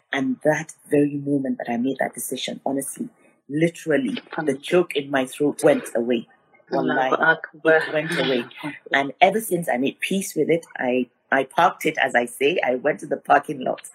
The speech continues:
Speaker 1: because this is how I imagine it. It's like I'm in a
Speaker 2: Yeah.
Speaker 1: parking lot. And then there are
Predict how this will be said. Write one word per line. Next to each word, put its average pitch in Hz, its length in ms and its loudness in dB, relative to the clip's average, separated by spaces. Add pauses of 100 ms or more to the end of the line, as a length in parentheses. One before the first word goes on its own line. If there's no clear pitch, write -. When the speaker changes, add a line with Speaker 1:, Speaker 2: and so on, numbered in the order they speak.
Speaker 1:
because 147 260 -2
this 165 160 -4
is 151 120 -8
how 143 360 2
I 113 80 -2
imagine 131 420 -2
it. - 160 -6 (720)
It's 127 140 -2
like 127 120 0
I'm 123 120 2
in 117 80 -4
a - 20 -4
Speaker 2:
Yeah. 147 140 2
Speaker 1:
parking 139 180 -6
lot. - 300 -6
And 135 120 -2
then 135 120 -2
there 127 120 2
are 120 40 -2